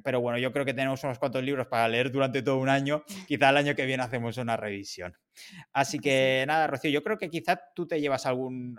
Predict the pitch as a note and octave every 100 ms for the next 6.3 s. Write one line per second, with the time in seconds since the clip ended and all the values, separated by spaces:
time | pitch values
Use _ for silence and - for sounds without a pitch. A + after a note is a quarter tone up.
0 | A2+ C3 C3 B2 G#2+ C3 D#3+ A2 C#3 G#3+
1 | _ _ _ _ _ _ - B3 B3+ A#3+
2 | G3 F3+ F#3 G#3+ G#3+ A#3+ A3 G#3 G#3+ G#3+
3 | A#3 A#3+ B3 A#3+ G#3+ A#3+ B3+ B3+ B3+ B3
4 | B3 C4 B3 C#4+ - _ - - _ _
5 | A3 A3 G#3+ G3+ F#3+ F#3 E3+ - A#3 A3+
6 | G#3+ B3+ -